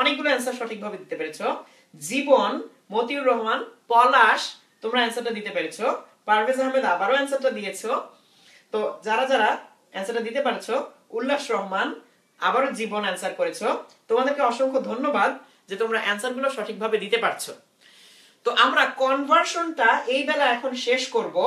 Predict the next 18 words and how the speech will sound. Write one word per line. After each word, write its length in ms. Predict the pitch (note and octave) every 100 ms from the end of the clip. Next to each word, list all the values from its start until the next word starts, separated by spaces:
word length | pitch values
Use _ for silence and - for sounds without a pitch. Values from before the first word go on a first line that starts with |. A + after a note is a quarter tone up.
| B3 - -
তার 120 | A3 A3+
আগে 100 | A#3+
আমি 80 | B3 A3
আরো 100 | B3
কয়েকটা 240 | C4+ C4 C4+ B3+
নাম 120 | A#3 G#3+
পড়ে 180 | F3+ E3
নেই। 120 | F3 C4 - G3
আমি 100 | A3+
দেখতে 140 | A#3+ B3+
পাচ্ছি 200 | B3+ D4 - G3
আলভি, 420 | B3 C#4 G#3+ G#3 A3 A4 - - D#3
রিয়াদ, 480 | G3+ C#4+ C#4+ G#3+ C#4 C#4 - _ _
তোমরা 160 | G#3+ A#3+
সঠিক 180 | A#3+ A3+ A3+
উত্তর 200 | A3 G3+
দিতে 140 | F3+ E3+
পেরেছো। 320 | D#3+ D#3 G3+